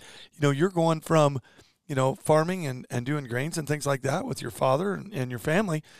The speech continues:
and you've also taken that a step further and said, "You know what? I'm gonna step, step it out and, and go with, you know,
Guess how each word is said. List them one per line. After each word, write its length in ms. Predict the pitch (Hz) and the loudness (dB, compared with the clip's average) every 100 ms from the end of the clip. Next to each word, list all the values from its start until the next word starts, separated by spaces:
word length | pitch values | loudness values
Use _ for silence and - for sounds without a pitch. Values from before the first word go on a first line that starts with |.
| - - | -12 -2
and 320 | 139 139 131 _ _ _ | 0 0 -4 _ _ _
you've 180 | 143 139 | 0 4
also 240 | 143 - | 4 4
taken 280 | 147 156 143 | 0 0 2
that 100 | 143 | 0
a 40 | 131 | 0
step 260 | 160 147 | 2 2
further 260 | 151 220 175 | 2 0 0
and 100 | 143 | -2
said, 160 | 160 202 | -4 -2
"You 60 | |
know 60 | 226 | 0
what? 220 | 226 220 - - - | 2 0 -4 -20 -4
I'm 120 | 226 | -2
gonna 100 | 202 | 0
step, 260 | - - 170 _ - | -2 0 -2 _ -14
step 300 | 113 - 180 | -10 -4 -2
it 60 | 170 | 4
out 200 | 170 190 | 4 4
and, 260 | 170 139 - | -2 -10 -4
and 200 | 147 147 | -2 4
go 160 | 151 | 6
with, 220 | 151 - 151 | 6 2 -2
you 60 | |
know, 180 | 139 | -4